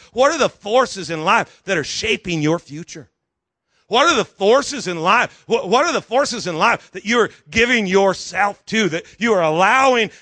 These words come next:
to, to flow through your life? Is it a God force? Is it a God thing? You know, th-, there, there's just different mentalities that we have, and sometimes the forces that are shaping our future, eh, are the wrong ones.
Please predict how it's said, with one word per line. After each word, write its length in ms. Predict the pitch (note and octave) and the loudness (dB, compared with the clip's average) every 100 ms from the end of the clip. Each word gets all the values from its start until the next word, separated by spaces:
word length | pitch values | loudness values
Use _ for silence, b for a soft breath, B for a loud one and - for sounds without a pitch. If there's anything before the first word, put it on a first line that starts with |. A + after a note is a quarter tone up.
| B | B
to, 200 | G3+ D3+ | -4 -4
to 220 | - F#3 | -8 -12
flow 380 | - G#3 B3 B3 | -4 0 2 0
through 220 | F3+ G3+ | -4 -8
your 280 | F3+ F3+ D#3+ | -4 -2 -2
life? 360 | F#3+ B3+ - _ _ _ _ | -2 -2 -6 _ _ _ _
Is 160 | A#3 F#3+ | -10 -6
it 80 | E3+ | -6
a 80 | C3+ | -4
God 420 | D#3+ F3+ A#3+ F3+ | 2 4 2 -2
force? 360 | - C#4+ C4+ - | -8 -2 -2 -2
Is 200 | G#3+ F3 | -6 -6
it 100 | D#3 | -8
a 60 | |
God 540 | C#3 A#2 F3+ G3 B3 G#3 | -8 0 2 4 2 -4
thing? 320 | C#4 B3+ - _ _ _ _ _ _ | -10 -8 -8 _ _ _ _ _ _
You 180 | A#3 C4+ | 0 2
know, 200 | B3+ F#3+ B | 2 0 B
th-, 180 | A3 - | -6 -4
there, 240 | A#3+ A3 | -2 -2
there's 220 | G3 C#4 - | 0 -2 -2
just 260 | C#4 - | -4 -4
different 300 | D4+ A3+ B3+ | -6 -6 -6
mentalities 640 | A3 F#3+ - B3 C4+ F3 D#3+ | -6 -6 -4 -2 0 -2 -6
that 100 | E3+ | -10
we 120 | D#3 | -6
have, 320 | G#3 A#3 - b b | 0 0 -2 b b
and 220 | G3+ E3 | -2 -2
sometimes 760 | - C4+ B3 G#3+ A#3 B3+ D#3 - b | -4 -6 -6 -4 -2 -2 -4 -10 b
the 100 | E3+ | -12
forces 640 | - - B3 C#4 A3+ E3+ | -10 -8 -6 -6 -8 -8
that 120 | D3+ F3+ | -2 -2
are 140 | C#3+ | -2
shaping 440 | - G3 A3 A3 | -6 -6 -6 -4
our 120 | F3 C#3 | -6 -6
future, 480 | E3+ A#3 - E3+ - b F#3+ | -8 -10 -10 -14 -16 b -12
eh, 140 | F#3 - _ - | -12 -12 _ -12
are 140 | F3+ | -8
the 100 | D3 | -6
wrong 380 | B2+ D3+ F3+ E3 | -4 -2 -2 -4
ones. 480 | C3+ C3 G2+ - - | -6 -6 -12 -20 -20